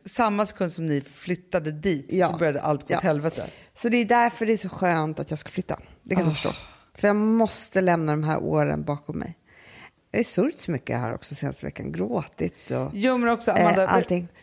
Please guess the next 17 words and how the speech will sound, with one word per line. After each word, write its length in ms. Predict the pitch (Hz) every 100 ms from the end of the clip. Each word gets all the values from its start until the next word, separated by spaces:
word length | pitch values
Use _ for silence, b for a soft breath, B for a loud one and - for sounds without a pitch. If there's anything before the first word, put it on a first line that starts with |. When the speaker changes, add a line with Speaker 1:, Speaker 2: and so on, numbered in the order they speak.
| b
Speaker 1:
men, 200 | - 190
men 100 | 233
det 80 | 214
tänkte 300 | 294 262 233
jag 60 |
faktiskt 240 | 202 196 -
på, 260 | 165 156 - - -
eh, 240 | 165 156 151 -
s-, 160 | - -
eftersom 300 | - 180 190
vi 120 | 185 185
är 40 |
så 140 | 180
himla 320 | 175 165 147 143
duktiga 360 | 160 - 147
på 220 | 143 143
att, 260 | 139 139